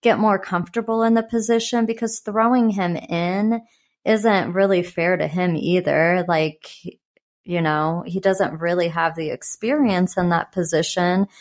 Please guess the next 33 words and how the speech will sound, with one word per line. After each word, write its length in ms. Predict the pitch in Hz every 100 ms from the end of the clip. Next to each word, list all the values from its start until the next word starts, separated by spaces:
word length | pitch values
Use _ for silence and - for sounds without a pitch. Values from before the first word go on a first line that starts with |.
| - - -
I 60 |
think 260 | 170 180 -
you 80 | 170
said 240 | - 165
he 140 | 160 160
hadn't 340 | 151 151 -
played 260 | - 160 160
it. 300 | 156 165 - - _ _
The 80 | 156
last 260 | 156 156
time 120 | - 156
he 80 |
played 300 | 156 - 185
it 120 | 175 -
was 220 | 170 165
when 120 | 165
he 100 | 151
was 200 | 151 -
five. 680 | - 175 175 151 156 175 190 - - _ _
So, 840 | - 180 160 156 156 156 160 160
I 100 | 165
mean, 260 | 165 160 156
he's, 260 | 165 175 175
like, 240 | 170 170
in 240 | - 190
his 220 | 175 165 156
mid-twenties, 680 | 165 156 - 196 214 151
if 120 | - -
I 80 | -
had 240 | 156 160
to 40 | 156
guess. 460 | 151 151 180 -
So 340 | - 170 156